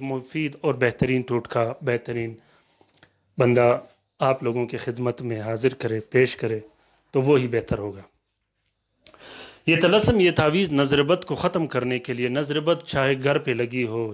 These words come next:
चाहे बच्चे पे लगी हो, चाहे खूबसूरत बच्चे, खूबसूरत लड़की, खूबसूरत लड़के पे लगी हो, चाहे कार, मोटरसाइकिल, बाइक, नज़र बद हर चीज़ पे लगती है, हर चीज़ पे नज़र बद लगती है,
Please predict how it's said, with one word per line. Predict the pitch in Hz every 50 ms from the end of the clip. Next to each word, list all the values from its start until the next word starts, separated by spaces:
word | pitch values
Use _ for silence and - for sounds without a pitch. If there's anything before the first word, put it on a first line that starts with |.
| - _
चाहे | - 147 127 123 120
बच्चे | 110 117 120 - - - 151 143
पे | 143 139
लगी | 123 123 120 117 120 120
हो, | 113 110 113 113 107 - _ _ _ _ _ - - _ _ _ _ -
चाहे | - 131 123 120
खूबसूरत | - 139 123 - - 139 143 160 151 139
बच्चे, | 131 123 127 - 131 131 131 123
खूबसूरत | 123 - 143 131 - - 131 127 139 143 143 -
लड़की, | 127 120 - - - 127 123 117
खूबसूरत | - - 135 - - - 131 139 139 - 139
लड़के | 127 123 - - 156 160
पे | 156 143 131
लगी | 123 117 113 123 120 110
हो, | 110 113 110 104 - _ _ _ _ _ - - - - - - - - _
चाहे | - 170 170 170 165
कार, | - 165 170 175 170 165 160 147
मोटरसाइकिल, | 143 147 151 151 139 131 - - 135 135 131 - 147 143 143 135 131 127
बाइक, | 135 135 131 127 127 127 123 - - - _ _ _ _ _ _ _ -
नज़र | 175 185 165 185 190 190
बद | 208 240 233 233 156
हर | 117 147 208 233 -
चीज़ | - - - 135 -
पे | - 120
लगती | 120 113 - _ - 120
है, | 107 110 107 _ _ _ _ _ _ _ _ _ _ _ _ _ _ _ _ _ _ _ _ - - -
हर | - 185 226 240 -
चीज़ | - 180 180 170 -
पे | _ 175 175
नज़र | 160 139 135 127 131 127 127
बद | 123 139 131 123
लगती | 113 117 - _ - 131 113
है, | 113 113 104